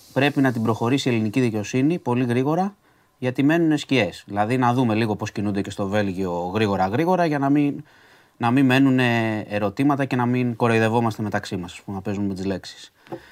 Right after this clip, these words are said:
Λοιπόν, ε, και πάμε σε ένα, θα κλείσουμε κάτι λίγο έτσι περίεργο. Στη Φωκίδα, στο χωριό Μαυρολιθάρι, σε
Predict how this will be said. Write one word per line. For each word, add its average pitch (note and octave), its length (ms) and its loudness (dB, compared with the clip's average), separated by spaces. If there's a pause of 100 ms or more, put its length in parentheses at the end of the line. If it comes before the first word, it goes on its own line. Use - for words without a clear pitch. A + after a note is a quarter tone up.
(240)
Λοιπόν, B2+ 420 0 (160)
ε, A2 920 0
και C#3 100 -2
πάμε D#3+ 200 4
σε D#3+ 100 -2
ένα, D#3 420 2
θα B2 100 -4
κλείσουμε C#3 340 0
κάτι C3+ 200 0
λίγο C3 260 2
έτσι B2+ 360 -2
περίεργο. C#3+ 520 -2 (760)
Στη - 220 -4
Φωκίδα, C#3+ 680 0
στο - 200 -8
χωριό A#2 640 0
Μαυρολιθάρι, A2+ 800 0 (600)
σε - 220 -6